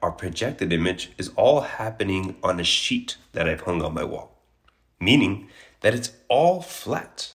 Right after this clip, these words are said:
There is no depth here. In contrast, we know that the image on the left,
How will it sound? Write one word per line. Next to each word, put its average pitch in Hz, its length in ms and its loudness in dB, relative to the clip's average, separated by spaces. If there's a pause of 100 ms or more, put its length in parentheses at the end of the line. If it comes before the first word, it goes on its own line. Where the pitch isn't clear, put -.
There 143 240 4
is 143 420 0
no 123 500 -2
depth 123 380 0
here. - 240 -16 (380)
In 104 120 0
contrast, 104 760 2
we 95 120 -2
know 110 220 4
that 110 200 4
the - 160 -4
image 110 260 -2
on 92 180 -2
the 85 80 -2
left, 139 580 0